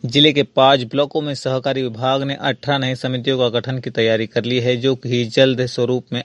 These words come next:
आएगी। इसके इलाकों में किसानों को कम दूरी तय करने पर बेहतर सुविधाओं का लाभ मिल सकेगा, वहीं बैंक की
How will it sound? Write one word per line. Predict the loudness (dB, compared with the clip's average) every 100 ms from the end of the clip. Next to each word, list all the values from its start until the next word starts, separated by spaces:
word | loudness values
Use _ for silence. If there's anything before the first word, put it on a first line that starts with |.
| -2
आएगी। | 0 0 -2 -4
इसके | -6 -4 -4 -4 -10 -20 -18 -4
इलाकों | 2 2 0 -4
में | -4
किसानों | -6 -6 -4 -4 -4
को | -6 -4
कम | -4 -4 -2
दूरी | 0 0 -2 -8 -20 _ _ _ _ 2
तय | 4 6
करने | 4 -2 0 -6 -2
पर | 0 0
बेहतर | 2 0 2 -2
सुविधाओं | -2 -6 -4 -2 -2
का | -2
लाभ | -2 2 0
मिल | -2 -6
सकेगा, | -8 -10 -2 -2
वहीं | -2 -4
बैंक | -2 0 2 0 -4 -4 -6
की | -6 -4 -2 -2